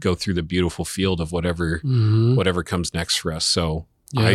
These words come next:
Speaker 1: I am beyond grateful that God called you here.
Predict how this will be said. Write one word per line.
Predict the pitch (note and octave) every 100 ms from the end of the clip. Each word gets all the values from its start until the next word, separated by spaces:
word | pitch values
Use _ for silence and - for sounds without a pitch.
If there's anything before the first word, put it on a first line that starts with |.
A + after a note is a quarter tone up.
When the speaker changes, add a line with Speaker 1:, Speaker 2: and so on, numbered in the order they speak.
| A2 G#2+ G#2 G#2
Speaker 1:
I | -
am | F2+ E2
beyond | D#2+ F2 F2+ F#2 F2+ E2
grateful | F2+ - F#2+ F2
that | F2
God | F2+ E2+ E2+
called | - F2+ E2
you | E2+
here. | E2+ F2+ E2 E2+